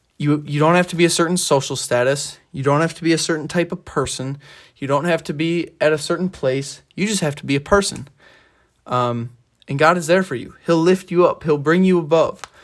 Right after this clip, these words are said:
It says in Deuteronomy that we are the head, not the tail. We are above only and never beneath. Because God is a champion. God is a winner. It's impossible for God to lose. And if it's impossible for God to lose and God is in you,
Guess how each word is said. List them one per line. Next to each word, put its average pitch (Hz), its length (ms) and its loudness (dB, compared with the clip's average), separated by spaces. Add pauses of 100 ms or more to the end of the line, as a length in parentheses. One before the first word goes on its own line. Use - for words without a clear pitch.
(420)
It 147 80 -6
says 175 160 4
in 170 80 0
Deuteronomy 165 640 2
that 143 180 0
we 175 140 2
are 165 60 4
the 135 80 -6
head, 180 260 2
not 151 240 -2
the 123 80 -10
tail. - 420 -6
We 160 220 2
are 160 80 6
above 147 420 4
only 123 320 -4
and 131 160 -6
never 190 280 2
beneath. 123 500 -8 (360)
Because 165 220 -2
God 190 240 2
is 220 120 -2
a 180 40 -6
champion. 190 540 -2
God 185 240 4
is 175 80 -2
a 151 60 0
winner. 143 380 -2
It's 151 160 -2
impossible 175 580 0
for 151 140 -6
God 143 280 0
to - 80 -8
lose. 123 400 -8 (680)
And 147 120 0
if 156 100 -2
it's 147 140 -4
impossible 180 560 2
for 165 140 -2
God 160 240 4
to 151 80 -6
lose 143 260 -2
and 127 80 -6
God 147 240 2
is 139 140 -6
in 139 120 -6
you, 139 300 -4